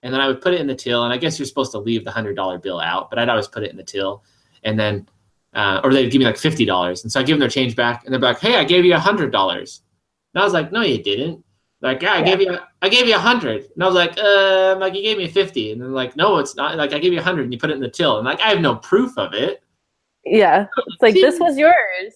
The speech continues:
Speaker 1: Yeah, I'm like, "I'm, I'm liking people a little bit less now."
Speaker 2: Yeah.
Speaker 1: Can't, <laughs> can't trust 'em.
Speaker 2: <laughs> You'd, like, uh, when I worked, you'd have to, if they, if you, if you got, like, a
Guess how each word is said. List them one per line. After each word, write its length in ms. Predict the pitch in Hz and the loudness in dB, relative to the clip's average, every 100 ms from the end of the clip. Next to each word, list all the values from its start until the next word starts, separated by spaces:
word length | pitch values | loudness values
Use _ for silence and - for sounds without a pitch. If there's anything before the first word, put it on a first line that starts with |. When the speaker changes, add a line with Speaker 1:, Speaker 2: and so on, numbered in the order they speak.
| _ _ _ _ _ _ _ _ - | _ _ _ _ _ _ _ _ -6
Speaker 1:
Yeah, 240 | 190 135 | -2 0
I'm 80 | 139 | 0
like, 200 | 143 160 | -2 -2
"I'm, 160 | 185 | -2
I'm 200 | 185 202 | 0 0
liking 320 | 214 202 180 160 | 2 0 0 -2
people 440 | 190 180 165 151 | -4 -2 -2 0
a 40 | 170 | 2
little 200 | 202 196 | 4 4
bit 160 | 202 | 2
less 420 | 196 220 196 165 - | 0 0 0 -2 -6
now." 480 | 98 92 92 98 - _ _ - - _ _ | -6 -6 -6 -10 -16 _ _ -20 -20 _ _
Speaker 2:
Yeah. 340 | 233 240 247 - | 2 4 4 0
Speaker 1:
Can't, 180 | 302 - _ | -6 -8 _
<laughs> 220 | _ 320 - | _ -4 0
can't 260 | 254 262 | 2 0
trust 460 | - 302 277 - - | 0 2 2 0 -6
'em. 300 | 110 98 104 _ _ - | -6 -8 -14 _ _ -6
Speaker 2:
<laughs> 40 | 359 381 370 392 392 392 - _ - 359 359 349 311 - | -4 0 2 2 0 -2 -4 _ -16 -14 -12 -14 -14 -12
You'd, 360 | 247 240 247 240 - | -4 0 2 2 2
like, 240 | 220 202 | 2 2
uh, 240 | 208 190 - | 4 2 0
when 200 | - 208 | -4 -2
I 140 | 196 190 | 0 0
worked, 440 | 208 220 226 _ - | -2 -6 -10 _ -10
you'd 200 | 208 202 | -6 -2
have 200 | 196 190 | -2 -2
to, 80 | 220 | -6
if 100 | - | -2
they, 140 | 208 | -2
if 180 | - 214 | -2 -4
you, 180 | 214 196 | -2 -2
if 140 | 208 208 | -4 0
you 60 | |
got, 120 | 202 185 | 2 2
like, 140 | |
a 60 | 190 | 0